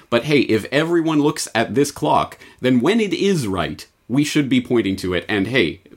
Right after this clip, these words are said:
hats off. I'm not gonna, I'm not gonna defecate on this. If you go and watch his performance in this, uh, congressional hearing, he's spot on. So in this particular case, hey, send it to your normie friends.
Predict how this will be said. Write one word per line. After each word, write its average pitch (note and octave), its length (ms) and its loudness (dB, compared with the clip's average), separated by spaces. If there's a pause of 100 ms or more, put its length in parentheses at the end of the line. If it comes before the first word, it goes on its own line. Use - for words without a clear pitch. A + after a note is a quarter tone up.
hats B2+ 260 -4
off. G2+ 240 2
I'm F2+ 140 -2
not A#2+ 160 2
gonna, B2 280 0
I'm G2+ 120 -2
not A2+ 140 -2
gonna A2 120 -4
defecate F#2+ 640 -2
on E2+ 380 -2 (120)
this. G#2 460 -2
If F#2 260 -8
you G#2 100 -2
go C#3 140 2
and A#2+ 120 2
watch A#2+ 320 0 (100)
his G#2 320 -4
performance G2+ 840 0
in F2+ 160 0
this, E2+ 260 -2
uh, D#2+ 320 -2 (380)
congressional F#2 400 0
hearing, F#2 360 2 (320)
he's G#2 200 0
spot D3 260 -2
on. - 320 -4 (180)
So G2 440 -2 (240)
in G#2 160 -2
this E3+ 180 2
particular E3+ 480 0
case, F3+ 300 -2
hey, E3+ 220 -2
send C#3 200 -2
it E3 100 -2
to C#3+ 60 -6
your C3 120 2
normie B2 360 2
friends. - 460 -10